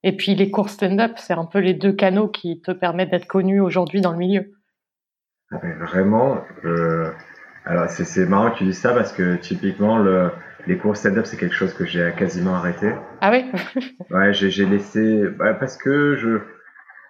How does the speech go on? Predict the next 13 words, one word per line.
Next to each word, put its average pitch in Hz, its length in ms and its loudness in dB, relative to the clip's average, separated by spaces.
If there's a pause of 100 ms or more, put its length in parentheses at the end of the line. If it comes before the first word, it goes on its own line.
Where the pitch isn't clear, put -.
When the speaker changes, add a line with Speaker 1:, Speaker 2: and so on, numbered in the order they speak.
(840)
Speaker 2:
pour, 98 240 2
euh, 92 300 0 (500)
pour 87 120 -12 (140)
faire - 220 -4
cette 98 100 0
parenthèse, 101 500 0
c'est, 92 140 0
c'est 95 180 -2
juste 113 420 -4
que 107 500 4
j'ai, 95 440 2
je 90 120 -10
suis - 180 -12